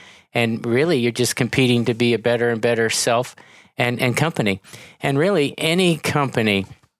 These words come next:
will reflect, or any organization, whether it's a business or a nonprofit or a government organiza-, whatever the organization of people,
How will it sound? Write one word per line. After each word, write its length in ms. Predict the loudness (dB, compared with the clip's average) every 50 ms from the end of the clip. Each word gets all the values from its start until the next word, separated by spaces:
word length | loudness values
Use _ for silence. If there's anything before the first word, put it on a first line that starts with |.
| _ _ _ _ _ _ _ -12 -6
will 340 | -2 0 2 2 2 0 0
reflect, 640 | 0 -2 -2 -2 -2 0 2 2 2 2 0 -2 -2
or 100 | -2 0 0 2
any 180 | 2 0 2
organization, 800 | 2 0 0 2 2 0 0 2 2 2 2 2 0 -2 0 0
whether 240 | 0 2 2 2 0
it's 180 | 0 0 -2
a 60 | -4
business 580 | 0 0 0 0 2 0 0 0 0 0 0 0
or 160 | 0 0 2
a 60 | 2
nonprofit 880 | 2 2 0 0 -2 -2 -2 0 0 0 0 0 0 0 2 2 0 0
or 440 | -2 -2 0 0 2 2 0 0 -2
a 60 | -4 -4
government 520 | -2 0 0 2 2 2 0 0 0 2
organiza-, 640 | 0 0 0 -2 -2 -2 -2 -2 -2 -2 -4 -4 -2
whatever 360 | 0 0 2 2 0 0 2
the 140 | 2 2 2
organization 720 | 2 0 0 -2 -2 0 2 2 2 2 2 0 -2 -2
of 100 | -4 -2
people, 480 | 0 0 0 2 2 0 0 0 -2